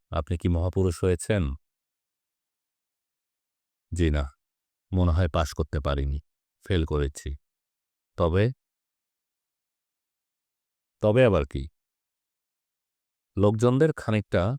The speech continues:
বিভ্রান্ত করতে পারি। এটা মহাপুরুষদের একটা লক্ষণ। মহাপুরুষদের কর্মকাণ্ডে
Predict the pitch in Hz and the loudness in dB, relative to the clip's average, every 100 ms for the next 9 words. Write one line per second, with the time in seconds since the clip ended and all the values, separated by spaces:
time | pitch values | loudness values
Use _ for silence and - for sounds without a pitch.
0 | - 98 87 90 92 85 76 - 71 69 | -2 0 2 2 0 0 -4 -4 -6 -6
1 | 67 - _ _ _ _ _ _ - 120 | -6 -10 _ _ _ _ _ _ -8 0
2 | 135 123 120 123 120 104 110 92 - 85 | 2 2 0 2 2 2 0 0 -2 -4
3 | 78 73 - 71 67 85 _ _ _ _ | -2 -6 -12 -14 -14 -18 _ _ _ _
4 | _ _ _ _ - 92 127 135 139 131 | _ _ _ _ -4 0 0 2 2 2
5 | 120 95 110 151 _ - 104 98 92 98 | 2 2 2 -4 _ 0 2 2 0 -2
6 | 95 113 | 0 0